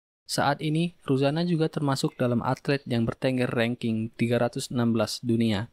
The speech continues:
Masih belia, mampu menempati ranking tiga ratus enam belas merupakan sebuah prestasi gemilang yang mampu diraih gadis yang baru menginjak usia delapan belas tahun tersebut. Gadis yang bernama Ruzana ini lahir di Lubuk Linggau pada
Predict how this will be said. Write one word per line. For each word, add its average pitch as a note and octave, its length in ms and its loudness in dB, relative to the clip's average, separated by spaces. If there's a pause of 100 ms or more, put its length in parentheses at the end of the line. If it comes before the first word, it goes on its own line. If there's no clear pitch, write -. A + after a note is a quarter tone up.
(140)
Masih C3 320 -2
belia, A#2+ 640 0
mampu B2+ 320 0
menempati D3+ 560 0
ranking B2+ 240 -2
tiga C3 320 0
ratus - 160 -6
enam B2+ 160 2
belas G#2 320 0
merupakan B2+ 480 -2
sebuah C3+ 320 -2
prestasi A#2+ 480 -2
gemilang B2 400 2
yang A2 240 0
mampu A#2 240 0
diraih A2+ 400 0
gadis A2+ 400 -2
yang G2 160 -4
baru G2+ 240 0
menginjak C#3 560 2
usia A2 560 0
delapan A#2 400 0
belas B2 240 0
tahun G2+ 400 -2
tersebut. A2+ 400 -2 (240)
Gadis C#3 400 0
yang A#2+ 160 4
bernama A2+ 400 2
Ruzana A2+ 400 2
ini C3 400 0 (160)
lahir C3+ 320 2
di C#3 80 4
Lubuk B2+ 240 2
Linggau A#2+ 320 2
pada A2+ 240 0